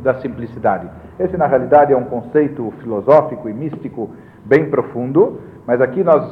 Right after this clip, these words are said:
só estamos mencionando de passagem para entender uma conduta muito interessante que foi a filosofia de vida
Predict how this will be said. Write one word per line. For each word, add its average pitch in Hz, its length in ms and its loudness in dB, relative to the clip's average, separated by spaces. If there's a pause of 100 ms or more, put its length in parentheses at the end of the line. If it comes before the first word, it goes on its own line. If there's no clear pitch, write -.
só 139 100 2
estamos 151 400 0
mencionando 135 580 -2
de 123 80 -6
passagem 139 880 2 (520)
para 139 160 4
entender 165 840 4 (440)
uma 139 200 -2
conduta 143 680 0
muito 170 320 -6
interessante 139 920 -4 (380)
que 135 100 -12
foi 196 800 2 (320)
a 135 100 2
filosofia 151 800 0
de 131 140 -4
vida 135 760 2